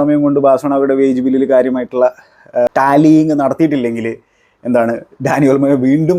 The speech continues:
രജിസ്റ്റർ ചെയ്യേണ്ട സിറ്റുവേഷൻ വരും ജാനുവരിയിൽ എന്നുള്ള കാര്യം ഓർക്കണം. അപ്പോൾ എന്താണ്, അവിടുന്ന് ഡിപ്പാർച്ചറുകൾ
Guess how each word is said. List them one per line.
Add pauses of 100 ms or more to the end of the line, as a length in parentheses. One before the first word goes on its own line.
രജിസ്റ്റർ
ചെയ്യേണ്ട
സിറ്റുവേഷൻ
വരും (420)
ജാനുവരിയിൽ
എന്നുള്ള
കാര്യം
ഓർക്കണം. (520)
അപ്പോൾ (680)
എന്താണ്, (960)
അവിടുന്ന്
ഡിപ്പാർച്ചറുകൾ